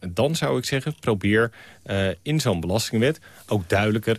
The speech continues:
echt bijvoorbeeld als je het weer over die inkomstenbelasting hebt... ook echt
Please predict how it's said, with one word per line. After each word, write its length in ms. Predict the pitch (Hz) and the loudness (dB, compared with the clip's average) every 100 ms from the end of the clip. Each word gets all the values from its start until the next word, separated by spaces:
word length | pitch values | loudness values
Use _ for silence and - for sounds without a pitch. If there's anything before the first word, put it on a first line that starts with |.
| - _ _ | -4 _ _
echt 180 | - 123 | -8 -8
bijvoorbeeld 300 | 92 95 107 | -4 -4 -2
als 140 | 107 | -4
je 60 | - | -6
het 80 | - | -6
weer 160 | 85 80 | -2 -2
over 160 | 80 | -2
die 100 | 85 | -4
inkomstenbelasting 800 | 110 123 117 113 - 104 110 98 | -4 -4 -8 -8 -2 -2 0 -2
hebt... 200 | 98 104 - - - | -4 -6 -10 -20 -4
ook 200 | 113 107 | -4 -2
echt 260 | 85 90 | -6 -6